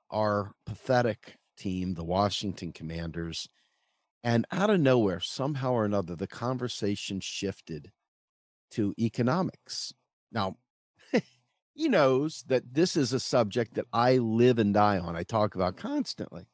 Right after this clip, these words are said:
But he starts talking about how, oh, you know, Washington, he starts talking about the economics of Washington building a stadium. And then he starts talking about, well, you know, they gave people all the,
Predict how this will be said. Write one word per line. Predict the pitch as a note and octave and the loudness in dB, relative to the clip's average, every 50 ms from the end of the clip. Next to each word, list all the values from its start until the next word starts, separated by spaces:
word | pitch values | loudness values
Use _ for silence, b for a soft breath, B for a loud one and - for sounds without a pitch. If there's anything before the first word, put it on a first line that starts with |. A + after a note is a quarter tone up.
| _ _ _ _ _ _ _ _ _ _ _ _ _ _ _ _ _ _ _ _ _ | _ _ _ _ _ _ _ _ _ _ _ _ _ _ _ _ _ _ _ _ _
But | - G#3 | -4 0
he | B3+ C#4 | 0 0
starts | - - - G#3+ G3 - - | 2 4 4 4 4 2 0
talking | - - C#3+ C#3 C#3 C#3 - - D#3 C3 | -4 -2 0 0 0 0 0 2 2 2
about | A2+ F2+ A2+ A#2 A#2 A2+ A2 | 4 4 4 4 4 4 2
how, | A2 B2 A#2+ A#2+ A#2+ A#2 A2+ A2 G#2 - - _ _ _ _ _ - | 4 4 6 8 8 8 8 6 4 0 -6 _ _ _ _ _ -10
oh, | - E3+ F#3+ F#3 F#3 F#3 F#3 F3+ F3 E3+ D#3 | -8 -4 -4 -2 -2 0 0 0 0 -2 -2
you | D3 D3 D#3 | -2 -2 0
know, | D#3 D3 C#3 C#3 | 2 4 4 2
Washington, | C3 A2 B2+ D3 E3+ E3+ D#3+ - - - E3+ D3+ C#3 D#3+ | 2 0 -2 -2 -2 -4 -4 -6 -4 -4 -4 -4 -2 -2
he | E3 | -2
starts | C#3+ - - F3 D3+ - | -2 0 0 0 0 0
talking | - F#3+ F3+ E3 D3+ | 0 0 0 2 2
about | E3 D3+ D3 | 2 0 0
the | - D3 - | -2 -2 -4
economics | F3 D#3+ - F3 D#3 D3 C#3 C#3 C3 B2 A2+ - - - - | -4 0 2 2 4 6 6 6 4 4 2 0 -4 -6 -6
of | A2+ G2 D#2+ F2 | -6 -6 -6 -4
Washington | G#2 A2 A#2+ B2 B2 - - C3+ B2+ A2 - B2 A2 | -2 0 0 0 0 -2 -6 -8 -8 -6 -4 -4 -4
building | G2 G#2+ G#2 G#2 G#2 G2+ G2+ G2+ | -2 -2 -2 -2 -2 -2 -4 -4
a | G2 | -6
stadium. | - - - - F#2+ F#2+ F#2+ F#2 F#2+ F#2+ F#2 F2+ F2+ F2+ F2+ | -6 -8 -8 -8 -6 -6 -6 -4 -4 -4 -4 -4 -4 -4 -4
And | F2+ F2+ F#2 | -6 -4 -4
then | G#2 A2 | -2 -4
he | G#2 B B B B B B | -4 B B B B B B
starts | - - E3+ D#3 - | 0 2 2 2 4
talking | - E3+ D3 | 2 0 0
about, | B2+ A2 | 2 4
well, | B2+ E3+ D3+ A#2+ G#2+ | 4 6 6 6 4
you | A#2 B2 B2+ | 0 -2 0
know, | C#3+ E3 E3 D#3 | 4 4 4 4
they | B2 A#2+ A2 | 2 0 0
gave | A2 D#3+ F3 E3+ D#3 - | 2 2 4 4 2 2
people | - F3 D3+ - C#3+ | 2 0 0 2 2
all | C#3+ D3 D3 D3 | 2 4 4 4
the, | B2 B2+ F#2+ | 2 0 -2